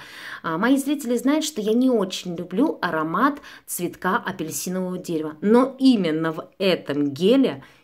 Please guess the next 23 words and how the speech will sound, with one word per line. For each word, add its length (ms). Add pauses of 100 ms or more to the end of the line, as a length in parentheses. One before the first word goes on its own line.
(140)
я 240
его 160
просто 640
обожаю. 460
Я 220
не 120
знаю, 480
то 180
ли 120
в 100
тандеме, 800 (380)
а, 320
с 80
жасмином, 920
то 240
ли 140
в 120
тандеме 600
жасмина 720
и 260
оригинальной 800
отдушки 680
Dove. 360